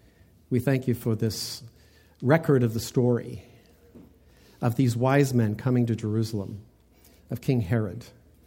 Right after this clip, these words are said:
of Mary and Joseph, and of Jesus. Father, I just pray today, I pray as we look at this, we will see,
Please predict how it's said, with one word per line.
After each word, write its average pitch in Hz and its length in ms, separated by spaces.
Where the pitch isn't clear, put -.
of 120 160
Mary 117 340
and 101 140
Joseph, 110 560
and 107 100
of 104 80
Jesus. - 560
Father, 135 200
I 123 80
just - 160
pray 131 120
today, 107 360
I - 20
pray 120 240
as 107 140
we 104 100
look 113 180
at 120 120
this, 104 200
we 107 120
will 104 100
see, 104 560